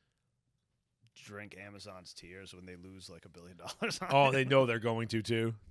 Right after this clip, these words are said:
Speaker 2: They're panicking.
Speaker 1: Why would they think that was gonna sell?
Speaker 2: Because
Speaker 1: God.
Speaker 2: they're idiots. Executives are idiots. The, most of Hollywood being crap is executives are idiots.
Speaker 1: Well,
Speaker 2: Like
Speaker 1: they're making shit for themselves, basically. Like, they're making shit for their stupid bubble.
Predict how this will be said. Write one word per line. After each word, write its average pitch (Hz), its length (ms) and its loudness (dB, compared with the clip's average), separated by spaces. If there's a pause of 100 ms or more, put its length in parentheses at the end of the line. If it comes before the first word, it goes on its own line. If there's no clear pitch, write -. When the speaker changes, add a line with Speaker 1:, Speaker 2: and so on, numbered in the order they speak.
(100)
Speaker 2:
They're 113 140 -2
panicking. 113 520 -4 (760)
Speaker 1:
Why 147 260 -6
would 294 140 -6
they 359 120 -2
think 233 260 -2
that 185 160 4
was 170 140 -4
gonna 160 200 -4
sell? 135 440 -6
Speaker 2:
Because 147 360 -6
Speaker 1:
God. - 40 -12
Speaker 2:
they're 104 220 -8
idiots. 76 320 -12
Executives 185 520 4
are 151 80 0
idiots. 113 320 -2
The, 185 160 -2 (180)
most - 220 2
of 233 80 4
Hollywood 180 380 12
being 151 180 2
crap 139 380 4
is 117 260 -4
executives 131 560 0
are 107 140 -4
idiots. 104 260 -8
Speaker 1:
Well, 185 120 6
Speaker 2:
Like 240 80 10
Speaker 1:
they're 233 40 8
making 202 380 6
shit 190 260 0
for 170 100 -6
themselves, 131 640 -4
basically. 104 600 -10 (560)
Like, 165 160 0
they're 185 100 6
making 180 280 6
shit 170 280 2
for 156 100 -8
their 147 140 -2
stupid 135 460 -6
bubble. 101 400 -8